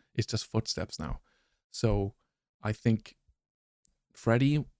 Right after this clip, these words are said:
is very weak in, in his dream world. So if they added something else, maybe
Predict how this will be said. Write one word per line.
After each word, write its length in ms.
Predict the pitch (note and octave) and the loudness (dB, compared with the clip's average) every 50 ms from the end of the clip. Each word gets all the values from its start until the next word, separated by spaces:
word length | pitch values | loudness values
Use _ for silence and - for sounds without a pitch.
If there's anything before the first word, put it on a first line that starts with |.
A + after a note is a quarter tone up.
| _ _ _ _ _ _ _ _ _ _ _ _ _ _ _ | _ _ _ _ _ _ _ _ _ _ _ _ _ _ _
is 220 | C3 B2 A#2 A2 | 4 4 4 2
very 320 | A2 G#2+ A#2 A2+ A2+ A2+ | 2 2 4 4 6 6
weak 420 | A2 G#2+ A2 A#2 B2+ - - - - - | 4 4 2 0 0 -2 -8 -16 -2 2
in, 360 | B2 B2+ - - A#2+ A#2+ - - | 2 2 2 2 -2 -4 -4 0
in 160 | - B2 A#2 A#2 | 2 4 4 4
his 200 | A#2 B2 A#2 - | 4 2 2 2
dream 260 | - A#2 A#2+ A#2+ B2 | 2 2 4 4 4
world. 220 | B2+ C3+ C#3 C3 | 4 4 2 0
So 320 | - - A#2 A2 G#2+ G#2+ - | 2 2 2 4 4 2 2
if 180 | - B2 - - | 0 -2 -2 0
they 220 | - B2 A#2+ A#2+ - | -2 0 0 0 0
added 320 | - A#2 G#2+ G#2+ A#2 G#2+ - | 0 -2 0 0 0 -2 -2
something 280 | - A2 G#2 - G2+ | -2 -4 -2 -2 -2
else, 420 | F#2 F#2+ A2 A#2+ - - - - - _ - _ _ _ _ _ _ _ _ _ _ _ _ _ _ _ _ _ _ _ | 0 0 0 0 -2 -4 -10 -14 -16 _ -20 _ _ _ _ _ _ _ _ _ _ _ _ _ _ _ _ _ _ _
maybe 540 | - A#2+ A#2 A2+ A#2 A2 A#2 A#2 A2+ A2+ A2 | 2 2 4 4 4 2 2 2 0 0 -2